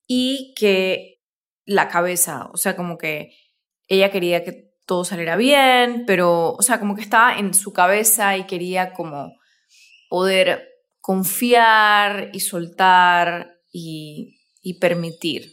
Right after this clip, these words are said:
¿no? Esa palabra que en inglés suena como allow, ¿sabes? With ease, como que permitir con suavidad y con, y con soltura, que cuando queremos algo realmente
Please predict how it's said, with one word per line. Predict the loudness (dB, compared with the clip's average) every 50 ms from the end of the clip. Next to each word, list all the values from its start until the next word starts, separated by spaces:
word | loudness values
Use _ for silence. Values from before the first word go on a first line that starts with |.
| _ -8
¿no? | -4 -2 -2 0 0
Esa | -2 -2 -4 -6
palabra | -4 0 0 0 0 0 -2 -6
que | -6 -12 -12
en | -12 -12 -12 -10
inglés | -10 -10 -8 -6 -6 -6 -6 -6
suena | -6 -8 -8 -8
como | -10 -10 -12 -14 -14 -14 -16 -20 _ _ _ _ _ _ _ _ _ _ _ _ _ _ _ _
allow, | 0 0 2 2 2 2 0 0 0 -4 -8 -10 -12 -16 -18 -20 _
¿sabes? | -10 -10 -8 -6 -6 -6 -8 -8 -12
With | -12 -12 -12 -12 -14 _ _
ease, | -6 -4 -4 -4 -4 -6 -8 -10 -10 -8 -6 -6 -6 -6 -8 _ _ _
como | -12 -10 -10 -8
que | -8 -10 -14
permitir | -10 _ -8 -6 -6 -6 -8 -10 -12 -16 _ _ -6 -4 -2 -2 -2 -2 -4 -6
con | -8 -12 -12 -8 -6
suavidad | -6 -6 -4 -4 -6 -6 -6 -8 -8 -4 0 2 4 4 4 4 2 0 -4 -8 -14 -20 _
y | -16 -16 -16 -16
con, | _ -12 -10 -10 -10 -12 -14 -16 -20 -20 _ _
y | -20 -20 -16
con | -12 -12 -12 -12 -12 -12 -10
soltura, | -10 -6 -6 -6 -8 -8 -10 -8 -2 0 2 2 2 2 0 -4 -10
que | -16 -20 -8
cuando | -6 -6 -6 -4 -6 -6 -8 -10 -14 _
queremos | -10 -8 -6 -4 -4 -4 -4 -2
algo | -2 -2 -2 -2 -4 -4
realmente | -2 -2 -2 -2 -2 -4 -8 -10 -10 -6 -6 -6 -6 -6 -10 _